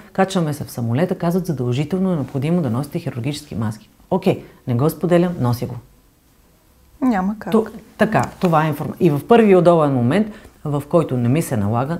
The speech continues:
Speaker 1: не го правя. Даже, а, съпруга ми си направи, беше направила една дупка в маската, за да може да диша, защото дванайсет часа в самолета, а, предположение, че сме на разстояние десет сантиметра един от друг, мисля, че,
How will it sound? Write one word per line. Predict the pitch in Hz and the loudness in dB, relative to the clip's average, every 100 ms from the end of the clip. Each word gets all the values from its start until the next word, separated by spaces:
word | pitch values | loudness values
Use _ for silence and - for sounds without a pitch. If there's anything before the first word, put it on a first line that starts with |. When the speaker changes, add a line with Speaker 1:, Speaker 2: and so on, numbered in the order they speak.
| - | -6
Speaker 1:
не | 113 | -6
го | 110 107 | -4 -4
правя. | 156 175 120 113 - _ _ - | 0 0 0 -6 -14 _ _ -4
Даже, | 123 139 147 - - | -4 -4 -8 -10 -12
а, | - 113 | -6 -4
съпруга | 139 - 131 131 | -6 -8 -6 -4
ми | 123 | -6
си | 117 | -8
направи, | 113 123 | -8 -6
беше | 143 147 | -4 -4
направила | 127 120 147 131 | -4 -2 -2 0
една | 131 | 0
дупка | 127 139 135 113 | 0 -2 -2 -6
в | |
маската, | 113 120 120 - | -4 -6 -6 -6
за | 156 | -4
да | 127 | -2
може | 131 131 | -4 -4
да | 131 | -4
диша, | 127 117 | -4 -6
защото | 120 | -10
дванайсет | 120 120 123 127 | -8 -6 -6 -6
часа | 123 123 - - - | -8 -8 -12 -12 -14
в | - | -10
самолета, | 120 110 107 - 151 160 _ - _ - | -6 -4 -4 -6 -10 -10 _ -20 _ -10
а, | 123 131 131 | -6 -6 -6
предположение, | 147 123 139 135 147 151 | -10 -10 -8 -4 -2 -2
че | 143 | -6
сме | 131 139 | -4 -2
на | 123 120 | 0 0
разстояние | 117 - 131 131 127 107 | -2 -2 0 2 2 0
десет | 117 127 131 | 0 -2 -6
сантиметра | 123 120 123 120 117 | -8 -6 -6 -6 -6
един | 117 120 | -4 -2
от | 113 | -2
друг, | 113 139 | -4 -6
мисля, | 131 127 | -8 -8
че, | 117 147 | -10 -12